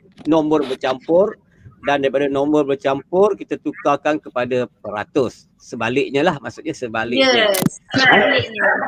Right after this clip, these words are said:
Speaker 1: Okey, jadi kesinambungan apa, apa yang Cikgu Siti Rahimah ajar, Cikgu Siti Rahimah ajar hanya pecahan saja, iaitu pecahan wajar. Tapi hari ini masuk nombor bercampur. Maksudnya bila masuk nombor bercampur, peratus tu akan lebih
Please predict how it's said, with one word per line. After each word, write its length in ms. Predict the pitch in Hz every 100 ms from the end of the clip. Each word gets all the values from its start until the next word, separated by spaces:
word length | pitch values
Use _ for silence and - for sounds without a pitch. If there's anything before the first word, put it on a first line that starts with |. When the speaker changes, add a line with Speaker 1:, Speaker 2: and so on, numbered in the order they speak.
| -
Speaker 1:
Okey, 200 | 196 156 135
jadi 260 | 156 185 254 254 - -
kesinambungan 760 | 214 196 208 196 196 220 226 220
apa, 160 | 202 185
apa 220 | 175 196 214
yang 120 | 180
Cikgu 140 | 196
Siti 220 | 190 190 190
Rahimah 360 | 185 196 190
ajar, 360 | 185 247 254 233
Cikgu 400 | - - - 190 196
Siti 220 | 196 196
Rahimah 260 | 190 196 196
ajar 220 | 190 226 226 196
hanya 240 | 208 208 202 196
pecahan 500 | 202 190 196 202 196
saja, 280 | 233 240 214
iaitu 240 | 190 190 202
pecahan 280 | 196 196 196
wajar. 440 | 208 202 190 143 - _ _ _ _ -
Tapi 320 | 156 - 214
hari 240 | 196 202
ini 160 | 226 240
masuk 400 | 185 190 220 208
nombor 360 | 160 170 180 165
bercampur. 640 | 147 - 151 151 143 123 -
Maksudnya 480 | 131 - 165 214
bila 200 | 208 185
masuk 240 | 165 165 -
nombor 240 | - 226
bercampur, 640 | - 185 175 156 151 160 - - - - - _
peratus 540 | - 214 220 - 226 190
tu 240 | 185 196
akan 300 | - - 190
lebih 240 | 190 226